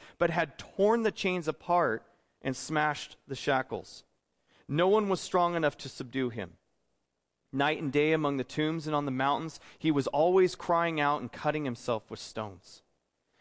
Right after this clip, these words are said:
When he saw Jesus from a distance, he ran and knelt down before him. And he cried out with a loud voice,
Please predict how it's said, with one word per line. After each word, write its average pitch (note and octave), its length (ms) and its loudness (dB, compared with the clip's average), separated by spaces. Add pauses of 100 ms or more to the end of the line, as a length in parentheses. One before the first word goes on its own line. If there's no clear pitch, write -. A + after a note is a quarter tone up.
(220)
When D3 100 2
he D#3+ 80 4
saw F3+ 300 2
Jesus F#3 400 -2
from F3 180 0
a D#3+ 60 2
distance, C3 680 0 (220)
he F#3 200 2
ran D#3 560 2
and D3+ 300 -2
knelt F3+ 340 2
down E3 280 2
before D#3 420 -4
him. G#2+ 140 -10 (680)
And E3 140 0
he E3+ 60 2
cried F3+ 400 2
out G#3+ 140 4
with G3 120 0
a F3 60 2
loud E3 320 2
voice, D#3 380 2